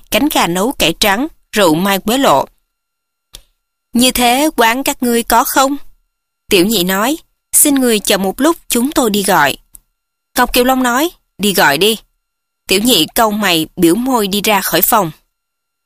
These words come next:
Ở đó Tú Hương rửa chén trà hai ba lần mới rót một chén bưng tới cho Ngọc Kiều Long, buồn bã hạ giọng nói, "Tiểu thư, tôi thấy hơi sợ, lát nữa bọn ác bá kia tới có sao không?" Ngọc Kiều Long xua tay nói,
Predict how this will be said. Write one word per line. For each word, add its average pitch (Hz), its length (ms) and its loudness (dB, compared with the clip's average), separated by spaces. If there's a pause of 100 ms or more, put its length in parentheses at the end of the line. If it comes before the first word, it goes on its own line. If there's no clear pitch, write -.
(160)
Ở 202 100 2
đó 208 280 0
Tú 311 220 0
Hương 262 240 -2
rửa 175 120 0
chén 240 300 -4
trà 214 220 -2
hai 214 220 -4
ba 208 120 -2
lần 190 320 -2
mới 214 120 -2
rót 330 220 0
một 220 180 -2
chén 262 360 -2
bưng 226 180 0
tới 220 260 -2
cho 254 200 -2
Ngọc 208 200 -6
Kiều 175 120 -2
Long, 208 240 0 (380)
buồn 208 240 2
bã 165 300 2
hạ 214 160 -2
giọng 170 280 -2
nói, 208 300 -4 (760)
"Tiểu 196 140 -2
thư, 262 320 -2 (300)
tôi 233 160 -2
thấy 220 240 -2
hơi 269 200 -2
sợ, 170 340 2 (360)
lát 302 200 -2
nữa 202 120 2
bọn 208 260 2
ác 247 180 -6
bá 220 160 -2
kia 220 320 -6
tới 233 360 -4
có 277 100 -4
sao 240 260 0
không?" 262 260 -4 (960)
Ngọc 226 280 -2
Kiều 240 120 0
Long 254 280 0 (260)
xua 226 300 0
tay 202 260 -2
nói, 190 320 -4